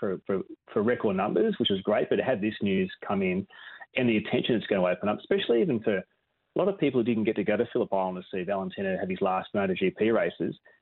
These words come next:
they're all saying, "We get a chance now to go and see him," and he's in, and he's at Bathurst. Like, it's, it, it's a, it's a, it's a, it's, it's a, you know, motorsport enthusiast. It's absolute nirvana for everyone to go and see him. So, I mean, obviously now we've got to ramp up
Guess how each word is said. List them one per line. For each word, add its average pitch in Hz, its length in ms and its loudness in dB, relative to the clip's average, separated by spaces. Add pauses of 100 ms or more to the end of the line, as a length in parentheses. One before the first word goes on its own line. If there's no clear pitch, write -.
they're 123 100 2
all 143 200 2
saying, 110 260 0
"We 117 120 2
get 120 100 2
a 107 80 0
chance 107 320 -2
now 104 60 2
to 98 80 0
go 101 120 2
and 98 160 -2
see 101 140 2
him," 98 160 0 (100)
and 123 100 0
he's 110 120 2
in, 107 320 0
and 120 80 2
he's 110 100 0
at - 140 -2
Bathurst. 101 400 0 (160)
Like, 123 180 0 (460)
it's, 208 480 -2
it, 117 200 -2
it's 131 180 0
a, 127 40 2
it's - 300 0
a, 110 120 2 (220)
it's 117 160 -2
a, 110 200 0
it's, 117 120 -4 (140)
it's 117 220 -6
a, 107 200 -2
you 113 160 -6
know, 95 80 0
motorsport 113 420 0
enthusiast. 98 560 0
It's - 220 0
absolute 107 340 -2
nirvana 101 480 0
for - 80 0
everyone 123 300 0
to 110 80 -2
go 107 140 0
and 98 140 -10
see 117 140 0
him. 110 160 -2
So, 120 200 0 (500)
I - 20 0
mean, 120 120 2
obviously 135 320 -2
now 113 180 0
we've 131 120 0
got 131 60 -2
to 107 80 -2
ramp 107 180 -6
up 117 80 -4